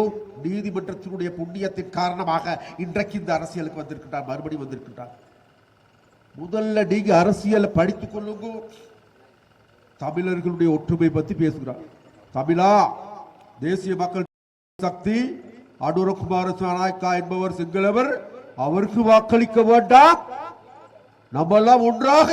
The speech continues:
இருக்கணும் சொன்னாங்க. ஆனா கட்சிகள், தமிழ் கட்சிகளை பார்த்தா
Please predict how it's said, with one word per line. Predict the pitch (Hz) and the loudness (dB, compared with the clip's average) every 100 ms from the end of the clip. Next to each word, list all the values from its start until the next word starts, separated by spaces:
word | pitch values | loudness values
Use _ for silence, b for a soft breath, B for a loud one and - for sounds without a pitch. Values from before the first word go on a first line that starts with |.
| 277 | 0
இருக்கணும் | 269 254 208 180 | -2 -4 -6 -10
சொன்னாங்க. | 165 143 - - - _ _ _ _ - | -12 -14 -16 -20 -20 _ _ _ _ -12
ஆனா | 156 160 | -8 -4
கட்சிகள், | 165 165 190 185 165 | -4 -4 -4 -2 2
தமிழ் | 170 190 | 2 4
கட்சிகளை | 180 185 175 175 | 2 2 2 4
பார்த்தா | 180 180 240 | 2 6 8